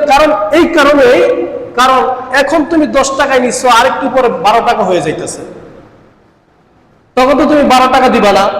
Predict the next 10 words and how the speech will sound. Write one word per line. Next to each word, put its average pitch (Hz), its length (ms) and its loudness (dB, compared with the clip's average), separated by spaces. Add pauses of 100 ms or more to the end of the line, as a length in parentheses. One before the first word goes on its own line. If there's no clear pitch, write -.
(580)
কারণ 202 140 -6
দাম 247 200 2 (100)
তো 277 80 2 (120)
কি 262 100 0
হইলো, 240 260 2 (580)
আপ 196 200 0
ডাউন 254 160 2
হইলো। 220 180 2
আবার 233 260 2
আট 220 220 0